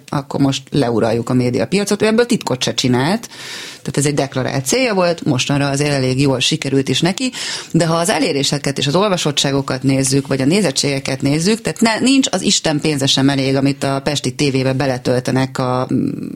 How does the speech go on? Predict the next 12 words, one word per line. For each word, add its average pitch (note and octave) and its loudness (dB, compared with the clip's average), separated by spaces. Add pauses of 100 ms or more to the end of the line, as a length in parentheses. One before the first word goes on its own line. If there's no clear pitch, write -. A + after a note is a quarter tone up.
(440)
ner-ből, C#3 2 (640)
mert A3 2
egyszerűen C#3+ 2
nem, C#3 4
nem C#3 4
hajlandó C3 2
a, C3 -2
a C#3+ 0
nép C3 2
pesti B2+ -2
tévét B2+ -2
nézni. B2+ 2